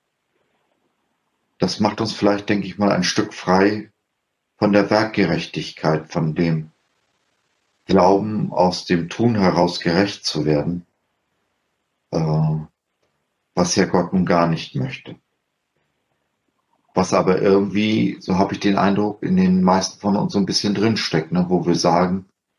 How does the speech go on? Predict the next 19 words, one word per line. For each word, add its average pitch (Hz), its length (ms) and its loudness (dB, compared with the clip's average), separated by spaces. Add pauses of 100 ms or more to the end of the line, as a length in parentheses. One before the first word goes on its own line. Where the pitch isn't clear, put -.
(1040)
„Ich - 260 -4
muss 90 360 2
jetzt 92 200 0
etwas - 380 -4
tun.“ 117 420 0 (720)
Und 92 160 -2
das 104 160 0
ist 110 200 -4
bei 90 100 2
Gott - 260 0
eben 71 160 -4
nicht 73 180 -6
so. 78 140 -2
Und 76 140 0
das - 140 -4
finde 90 200 0
ich - 80 -6
so - 160 -6
wunderbar. 160 640 2